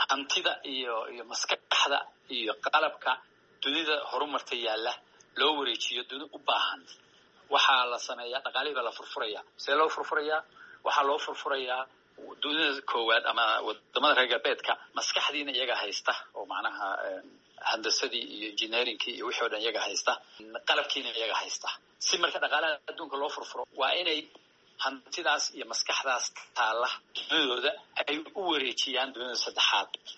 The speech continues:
Marka, markaa dhaqaalahoodu aad u soo kacaya. Waana waxyaabaha loo yiraahdo Marshallka, bar-, bar-, barnaamijkii oo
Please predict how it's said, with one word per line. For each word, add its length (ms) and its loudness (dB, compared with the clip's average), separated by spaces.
Marka, 260 0
markaa 320 4
dhaqaalahoodu 680 2
aad 480 0
u 140 -14
soo 180 -6
kacaya. 400 -4
Waana 180 4
waxyaabaha 380 2
loo 160 -4
yiraahdo 340 -2
Marshallka, 560 0
bar-, 280 -2
bar-, 240 0
barnaamijkii 440 2
oo 140 -2